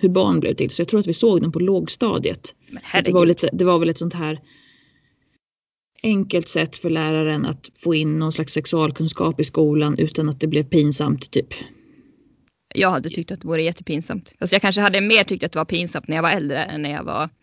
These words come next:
Speaker 2: så liten.
Speaker 1: Ja, och n-, framförallt i och med att de är, eh, serien riktas ju mot barn, så att det blir inte,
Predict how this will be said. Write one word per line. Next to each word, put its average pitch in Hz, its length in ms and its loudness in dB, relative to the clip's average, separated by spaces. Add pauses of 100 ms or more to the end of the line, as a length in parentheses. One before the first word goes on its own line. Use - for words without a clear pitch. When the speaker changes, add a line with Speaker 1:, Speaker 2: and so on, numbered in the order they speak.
(580)
Speaker 2:
så 175 160 0
liten. 151 360 -4 (280)
Speaker 1:
Ja, 220 180 6 (100)
och 208 260 2
n-, 220 100 6 (100)
framförallt 202 460 0
i 202 140 -2
och 202 40 4
med 190 80 2
att 190 160 -10
de 190 240 2
är, 175 420 -2
eh, 170 120 0
serien 180 480 2
riktas - 500 -4
ju 156 40 -2
mot 165 180 -2
barn, 175 320 0
så 170 80 -4
att - 80 -10
det 170 120 2
blir 175 280 4
inte, 170 340 0